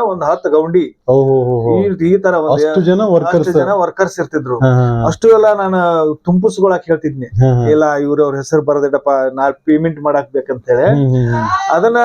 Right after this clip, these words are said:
Speaker 1: ಅವ ಏನ್ ಪೇಮೆಂಟ್ ಮಾಡಾಕ್ ಇಟ್ಟು ಹೋಗಿದ್ದಲ್ಲ,
Speaker 2: ಹ್ಮ್.
Speaker 1: ಅದನ್ನ ರಾತ್ರಿ ಈ ಮ್ಯಾಗಿನ ಹೆಸರು ಯಾರ್ದಂತ ಕೇಳ್ತಿದ್ ನಾವು.
Speaker 2: ಹ್ಮ್.
Speaker 1: ಕರಿಯಪ್ಪ,
Speaker 2: ಹ್ಮ್.
Speaker 1: ಕೆಳಗಿನ ಅವ್ ಕಲ್ಲಪ್ಪ, ಅವ್ ಮಲ್ಲಪ್ಪ, ಅವ್ನ್ ನೋಡ್ಕ್ಯಾರ ನಾನು
Speaker 2: ಹ್ಮ್.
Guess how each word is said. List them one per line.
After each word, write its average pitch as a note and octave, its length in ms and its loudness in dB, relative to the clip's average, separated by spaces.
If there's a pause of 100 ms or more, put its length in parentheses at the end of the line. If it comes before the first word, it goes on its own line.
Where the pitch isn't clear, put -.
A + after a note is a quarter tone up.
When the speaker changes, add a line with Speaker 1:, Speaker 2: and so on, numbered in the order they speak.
(120)
Speaker 1:
ಅವ G#3+ 160 2
ಏನ್ G#3+ 240 -2
ಪೇಮೆಂಟ್ G#3 380 0
ಮಾಡಾಕ್ G3+ 340 0
ಇಟ್ಟು G3+ 160 -2
ಹೋಗಿದ್ದಲ್ಲ, F#3+ 280 -2 (340)
Speaker 2:
ಹ್ಮ್. D3+ 220 -2 (220)
Speaker 1:
ಅದನ್ನ A3 260 0
ರಾತ್ರಿ E3+ 480 0
ಈ D3+ 200 0
ಮ್ಯಾಗಿನ F3+ 420 0
ಹೆಸರು F#3+ 320 0
ಯಾರ್ದಂತ F3+ 560 0
ಕೇಳ್ತಿದ್ E3+ 340 -2
ನಾವು. C#3 160 -2
Speaker 2:
ಹ್ಮ್. B2 340 0
Speaker 1:
ಕರಿಯಪ್ಪ, E3 420 2
Speaker 2:
ಹ್ಮ್. B2 500 -2
Speaker 1:
ಕೆಳಗಿನ F#3 360 0
ಅವ್ F3 180 -2
ಕಲ್ಲಪ್ಪ, D#3 420 0 (460)
ಅವ್ D3+ 120 -2
ಮಲ್ಲಪ್ಪ, D#3+ 400 0
ಅವ್ನ್ A#3 440 2
ನೋಡ್ಕ್ಯಾರ A#3+ 480 2
ನಾನು G3 180 -2
Speaker 2:
ಹ್ಮ್. D3+ 140 -2